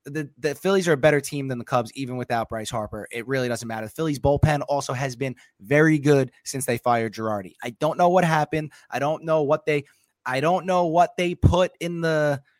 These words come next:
I don't know what they put in the, in the sauce when Girardi left, but the Phillies bullpen's been a lot better. So we're going Phillies money line game one, well, leg one.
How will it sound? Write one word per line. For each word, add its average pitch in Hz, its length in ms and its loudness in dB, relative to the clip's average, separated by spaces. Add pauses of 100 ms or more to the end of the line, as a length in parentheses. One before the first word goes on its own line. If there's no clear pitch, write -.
(180)
I 147 60 -2
don't 175 80 0
know 185 120 4
what 165 220 0
they 165 140 -2
put - 380 2
in 160 240 -6
the, 147 400 2
in 156 120 -6
the 135 60 -4
sauce 160 520 4
when 147 160 -2
Girardi 147 440 2
left, 131 280 -2 (360)
but 135 240 -6 (100)
the 127 80 -10
Phillies 151 300 -2
bullpen's 139 360 2
been 127 100 -8
a 123 60 -8
lot 120 200 -6
better. 90 200 -14
So - 140 -16
we're 113 80 -14
going 120 160 -12
Phillies 175 320 -8
money 147 220 -6
line 131 280 -6
game 113 240 -8
one, 90 200 -16 (500)
well, 123 220 -8
leg 113 260 -10
one. 65 220 -14